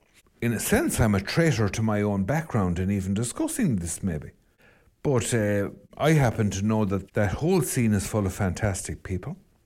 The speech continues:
There are fantastic people working in the Catholic educational scene. And yet, if you look at the secondary level, I've said this before, I think we pretty much give up the ghost on secondary catechesis. I'm not saying, some individuals kept going.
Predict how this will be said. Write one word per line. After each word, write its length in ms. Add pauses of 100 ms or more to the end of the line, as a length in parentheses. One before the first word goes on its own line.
There 160
are 60
fantastic 680
people 300
working 480
in 80
the 60
Catholic 460
educational 640
scene. 380 (540)
And 220
yet, 160
if 180
you 100
look 200
at 140
the 60
secondary 880
level, 240
I've 140
said 180
this 140
before, 540 (720)
I 140
think 280
we 80
pretty 300
much 240
give 180
up 200
the 80
ghost 340
on 100
secondary 520
catechesis. 800
I'm 120
not 200
saying, 260
some 240
individuals 640
kept 300
going. 320